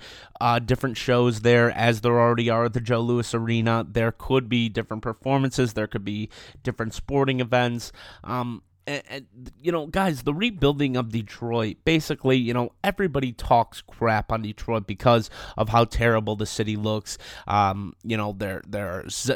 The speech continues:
zombies written on walls. There, there's Deadland, you know, a bunch of stuff. Um, just basically graffitied all over Detroit.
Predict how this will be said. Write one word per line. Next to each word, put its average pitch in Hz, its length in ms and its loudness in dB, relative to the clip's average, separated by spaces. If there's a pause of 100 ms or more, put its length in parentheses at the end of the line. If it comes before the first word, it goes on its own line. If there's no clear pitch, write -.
zombies 127 1300 2 (260)
written 123 360 2
on 120 240 0
walls. 113 640 2
There, 107 260 -2
there's 107 320 -2
Deadland, 117 1040 0
you 107 140 -6
know, 98 220 -8
a 104 40 -8
bunch 143 320 -2
of 120 100 -4
stuff. 117 540 2 (320)
Um, 101 480 0 (760)
just 143 240 -2
basically 139 360 4
graffitied 143 720 0
all 135 240 2
over 127 140 -4
Detroit. 143 560 0